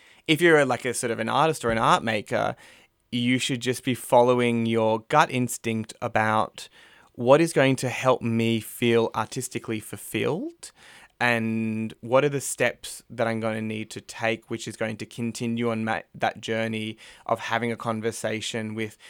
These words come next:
with audiences, of, uh, you know, of putting provocations on stage, of feeling, yeah, feeling artistically, um, uh, satisfied. So I've, I've been really lucky that every single decision I've been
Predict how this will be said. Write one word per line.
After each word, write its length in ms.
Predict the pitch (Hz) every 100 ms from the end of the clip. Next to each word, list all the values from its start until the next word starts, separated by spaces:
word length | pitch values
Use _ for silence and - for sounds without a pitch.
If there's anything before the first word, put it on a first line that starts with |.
| -
with 220 | 117 117 -
audiences, 840 | 117 110 110 113 - 110 110 107 -
of, 320 | 113 110 - - - _ -
uh, 320 | 113 110 107 - -
you 120 | 117
know, 300 | 110 113 110 -
of 320 | 113 110 110 - 107
putting 240 | - 127 113
provocations 880 | - 107 - - 143 127 123 117 113
on 160 | 110
stage, 720 | 107 - 110 110 110 113 104 -
of 280 | 110 110 - -
feeling, 360 | - 135 127 123
yeah, 160 | 117 92
feeling 240 | 147 139
artistically, 580 | 117 113 - 107 107 107 - - -
um, 460 | - 113 110 107 104 _ -
uh, 320 | 113 107 104
satisfied. 680 | - 120 123 - 110 110 110
So 160 | 123
I've, 220 | 107 117 -
I've 200 | 123 113
been 200 | 123 120
really 280 | 127 135 131
lucky 400 | 117 113 - 113
that 280 | 113 107 - - - _
every 320 | 131 117 127 120
single 440 | - - 123 117
decision 600 | 147 - 131 117 120 110
I've 280 | - 117 104
been 340 | 113 110 110